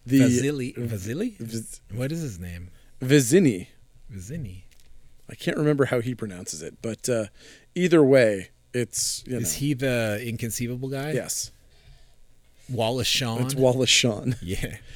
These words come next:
Speaker 1: It is famed writer Wallace Shawn, one of the most impressive playwrights in the world, Wallace Shawn. Like,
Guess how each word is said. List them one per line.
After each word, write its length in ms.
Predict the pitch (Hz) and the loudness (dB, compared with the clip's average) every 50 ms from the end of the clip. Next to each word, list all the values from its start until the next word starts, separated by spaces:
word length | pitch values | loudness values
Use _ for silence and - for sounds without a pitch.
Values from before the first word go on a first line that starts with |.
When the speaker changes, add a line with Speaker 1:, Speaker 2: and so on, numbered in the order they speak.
| - - - | -12 -4 4
Speaker 1:
It 120 | 156 160 156 | 4 6 6
is 200 | 151 139 123 - - - | 6 4 2 -2 -10 -12
famed 840 | - - - - - 180 170 175 180 180 185 180 180 185 160 175 165 - - - - - - - - - - | -10 -8 -8 -2 2 4 6 6 6 4 4 4 2 0 -2 -4 -10 -10 -14 -16 -16 -16 -16 -16 -16 -14 -8
writer 640 | - 127 131 135 131 135 117 117 110 107 101 98 - - - - - - - | -2 4 6 8 8 8 6 4 0 -2 -2 -8 -10 -14 -16 -16 -14 -6 0
Wallace 360 | 123 123 127 131 135 127 117 | 2 2 4 4 2 2 2
Shawn, 540 | - - - 120 107 101 92 82 82 90 - - - - - - - - | 2 2 2 0 0 -2 -8 -12 -14 -16 -18 -20 -20 -20 -20 -20 -12 -2
one 220 | 120 131 151 151 | 4 4 6 6
of 140 | 156 147 131 | 6 4 4
the 300 | 139 147 139 135 135 - - | 4 6 6 6 4 2 -2
most 540 | 147 143 143 143 139 139 131 - - - - - - | -2 0 4 6 6 6 4 2 -4 -6 -12 -4 0
impressive 680 | 156 147 139 - - 156 151 - - 165 151 131 - - | 0 0 0 0 2 2 2 4 4 0 0 0 -2 0
playwrights 800 | - 151 135 135 131 123 117 113 107 107 - - - - - - - - | 2 4 6 6 6 4 2 2 0 -2 -2 -6 -6 -6 -8 -10 -4 0
in 120 | 139 135 | 0 2
the 60 | 139 135 | 2 2
world, 560 | 120 131 131 127 120 113 107 107 107 - - - - - - - - - - - - - - - | 2 4 4 4 4 2 0 -2 -6 -8 -12 -16 -20 -20 -20 -20 -20 -20 -20 -20 -20 -18 -10 -4
Wallace 280 | 120 123 120 117 117 - | -2 0 0 0 0 0
Shawn. 480 | - - 127 107 92 80 76 82 104 - - - - - - - - - - - - - | 0 -2 -2 -2 -4 -8 -10 -12 -14 -16 -20 -20 -20 -20 -18 -16 -16 -16 -16 -18 -12 -4
Like, 320 | 101 135 131 123 - - | 0 2 2 2 0 -4